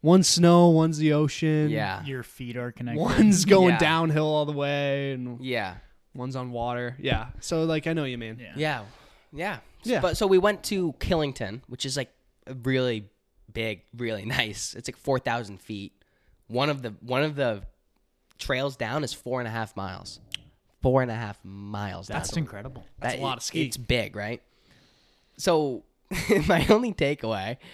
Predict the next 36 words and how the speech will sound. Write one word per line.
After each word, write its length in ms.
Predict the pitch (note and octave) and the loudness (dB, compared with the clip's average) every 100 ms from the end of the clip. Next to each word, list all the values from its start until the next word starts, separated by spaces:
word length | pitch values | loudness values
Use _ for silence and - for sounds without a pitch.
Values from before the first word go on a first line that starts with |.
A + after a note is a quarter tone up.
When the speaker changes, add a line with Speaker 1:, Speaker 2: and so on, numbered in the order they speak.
| - _ | -20 _
Speaker 2:
from 180 | B2+ A#2+ | -4 0
it, 100 | D#3+ | 2
it 40 | |
was, 240 | F#3 E3 | 2 0
it 80 | D#3+ | 0
was 160 | G3+ - | 0 0
fun. 420 | C#3+ C#3+ D3 C#3+ | 0 2 0 0
I 80 | A#2 | -4
love 220 | B2 D3 | -6 -8
the 100 | - | -8
exercise. 1000 | A#2+ B2+ C#3+ - C3 A#2+ B2 B2 A#2+ - - _ - | -8 -8 -10 -4 -4 -4 -6 -8 -8 -10 -14 _ -2
And 60 | |
it 20 | C3 | -2
was 120 | A#2+ | 0
fun 180 | C#3 C3+ | -2 0
to 60 | |
go, 60 | C3 | -2
like, 140 | B2 | -2
all 180 | - A#2 | -2 -2
day. 200 | A2+ A2 | -2 -6
I've 80 | G#2+ | -6
never 180 | G#2+ A2+ | -6 -4
gone 160 | A2 | -4
all 200 | G2+ G#2 | -4 -8
day. 280 | G#2+ G2+ G2 G2 | -6 -8 -8 -4
That 80 | |
Speaker 1:
Mm-hmm. 80 | G#2 | -4
Speaker 2:
was 120 | G#2 - | -4 -6
awesome. 440 | G#2 G2+ - G2+ | -10 -10 -12 -12
And 60 | F#2 | -12
then 140 | G2 _ _ _ - | -16 _ _ _ -6
we 120 | C3+ | -6
ate 120 | C3+ | -4
food 260 | - D3 C#3 | 4 6 6
on 120 | B2 | 0
top 460 | - A2+ A2 - | -4 -4 -4 -10